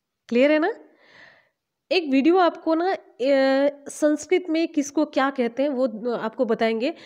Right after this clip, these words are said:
यहाँ से लगभग, लगभग आप किसी भी एग्जाम में आप देखेंगे, स-, अ, मतलब किसी भी एग्जाम में, ए, आप, आपके ही एग्जाम की अगर हम बात करते हैं, तो लगभग, लगभग तीन से चार क्वेश्चन पूछा जा रहा है। देखिए, पेपर उठा करके देख लीजिए, पता चलेगा।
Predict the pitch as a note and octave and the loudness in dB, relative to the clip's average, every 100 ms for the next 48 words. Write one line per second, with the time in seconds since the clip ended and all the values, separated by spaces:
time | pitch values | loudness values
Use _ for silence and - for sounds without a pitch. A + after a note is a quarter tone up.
0 | - - C4+ D4 E4+ F#4+ D#4 A#3+ C4+ D#4+ | -16 -2 0 2 2 2 2 2 2 4
1 | C4 G#3 A#3 - C#4+ D4 - D4 F4+ E4 | 2 2 -2 -4 -6 -4 -2 2 4 2
2 | G3+ G#3 G3 F#3+ F#3 F#3+ G#3 G#3 C#4+ - | 2 0 0 -2 -2 -6 -4 -2 -2 -4
3 | - - - - C4+ B3 C#4+ F4 - - | -20 -20 -14 -2 0 2 0 0 -4 -2
4 | D4+ E4+ F#4+ E4+ A#3 F#3+ F#3+ F3+ F#3 F#3 | -2 4 4 4 0 0 -4 -4 -8 -4
5 | A3+ - - C#4 - B3 B3+ - E4+ E4 | -6 -6 -6 -6 -4 -4 -2 2 4 4
6 | A3+ A#3+ A#3 B3+ A#3 A#3 G#3 F#3 - G3 | 2 -2 -2 -4 -2 -2 -2 -4 -6 -8
7 | G#3 F#3 C#4+ - - - - D#4 E4+ B3+ | -6 -4 -6 -10 -20 -16 0 4 4 4
8 | B3 D#4 F#4+ E4+ F4 - C#4 D#4 G4 - | 2 2 4 4 0 -2 -2 0 0 0
9 | C#4 D4+ D#4 C4+ G#3+ G3 - F#3+ F3 E3 | -2 0 0 0 -4 -6 -6 -4 -4 -6
10 | F3+ _ _ _ _ A3+ B3+ E4 E4+ D4 | -12 _ _ _ _ -2 0 0 0 0
11 | C#4 C#4+ C#4+ D4 D4 C4+ C4+ D4+ E4+ D#4+ | 0 0 0 -2 -2 -4 -2 -4 -4 -6
12 | - - B3+ A#3 F3+ | -8 -10 -6 -6 -8